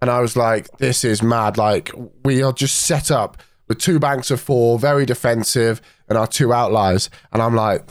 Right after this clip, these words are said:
"We're just not gonna get any, we're not gonna do anything here." And we lost one nil.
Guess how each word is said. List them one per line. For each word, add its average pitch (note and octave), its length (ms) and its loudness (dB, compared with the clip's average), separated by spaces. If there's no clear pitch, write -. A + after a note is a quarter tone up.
"We're B2 200 0
just A#2+ 320 -4
not A#2+ 280 0
gonna G#2 200 -2
get G2 320 -2
any, G#2+ 240 0
we're D3 100 2
not F#3 80 0
gonna D3+ 140 0
do C#3+ 140 0
anything B2 300 0
here." G2 220 2
And A#2+ 60 0
we B2+ 60 2
lost B2+ 240 0
one A2+ 160 4
nil. G#2 300 0